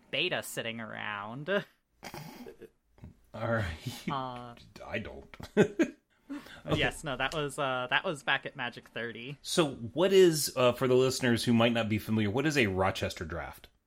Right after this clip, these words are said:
Speaker 1: Um, so in a, in a standard draft, you, as, as listeners may, you know, be familiar,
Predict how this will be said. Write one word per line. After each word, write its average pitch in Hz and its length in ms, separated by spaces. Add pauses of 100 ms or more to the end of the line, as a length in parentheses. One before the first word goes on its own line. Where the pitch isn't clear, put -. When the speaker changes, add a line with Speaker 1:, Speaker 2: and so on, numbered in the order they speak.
(160)
Speaker 1:
Um, 127 540 (320)
so 156 240
in 147 80
a, 139 420
in 143 60
a 139 80
standard 202 460
draft, 107 580 (300)
you, 131 280
as, 117 460 (100)
as 139 140 (180)
listeners 131 400
may, 120 460 (320)
you 143 80
know, 113 140
be 120 160
familiar, 120 520